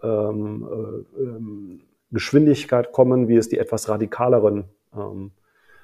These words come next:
äh, die sich dort zu Wort melden, sehen wollen. Das ist wiederum ein ganz anderes Thema. Aber dass die großen drei,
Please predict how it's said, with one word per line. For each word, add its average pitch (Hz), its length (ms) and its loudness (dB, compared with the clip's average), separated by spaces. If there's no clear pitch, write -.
äh, 104 320 -6
die 101 120 -4
sich 98 140 -6
dort - 200 -2
zu 98 160 -4
Wort 110 220 0
melden, 101 420 -6
sehen 123 320 4
wollen. 143 320 4
Das 113 180 -4
ist - 220 -14
wiederum 104 380 -2
ein 101 160 -8
ganz 98 200 -10
anderes 131 340 -4
Thema. 123 480 0
Aber 98 520 0
dass 101 400 -4
die 110 220 -2
großen 127 400 6
drei, 123 440 6